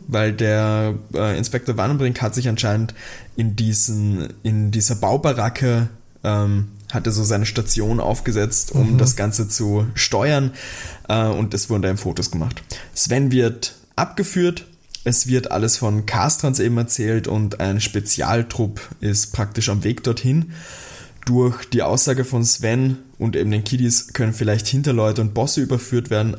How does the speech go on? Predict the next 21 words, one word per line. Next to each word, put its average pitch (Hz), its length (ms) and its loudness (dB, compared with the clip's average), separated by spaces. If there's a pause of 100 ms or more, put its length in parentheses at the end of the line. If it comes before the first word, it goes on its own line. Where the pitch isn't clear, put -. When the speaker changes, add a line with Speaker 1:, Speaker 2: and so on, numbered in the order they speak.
Speaker 1:
aber 123 440 2 (300)
es - 80 -6
ist 107 60 0
ein 98 200 0
ewiger 110 340 0
Kreislauf, 104 720 0
weil 98 260 2
dann 98 280 -2
kommt 104 260 0
halt 104 140 0
eine 104 100 2
neue 98 240 2
Bande 101 240 2
nach. 98 440 0
Solange 117 400 0
es - 300 0
Ecstasy-Käufer 104 840 0
gibt, 101 400 -4 (380)
geht - 180 -2
das 101 160 0
halt 101 240 -2